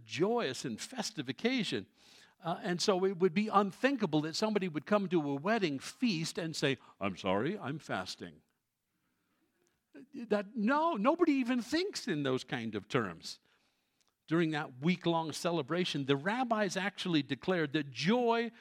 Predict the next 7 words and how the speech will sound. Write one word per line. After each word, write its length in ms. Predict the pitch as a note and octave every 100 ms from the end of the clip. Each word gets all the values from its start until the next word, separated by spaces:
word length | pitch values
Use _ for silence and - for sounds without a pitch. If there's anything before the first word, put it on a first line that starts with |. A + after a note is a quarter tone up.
| - D3+
was 300 | D3+ C3+ C#3+
more 340 | E3 A#3 C4
important 560 | C4 - G3 F#3 F3 F#3
than 300 | E3 E3 - -
observing 720 | D3+ C3+ B2+ A3 G#3 D3+ C#3+ B2+
religious 640 | C#3 D3 F3+ D#3+ D#3+ -
ritual. 800 | C3+ F#3 D#4 - - G#3+ G#2 E2+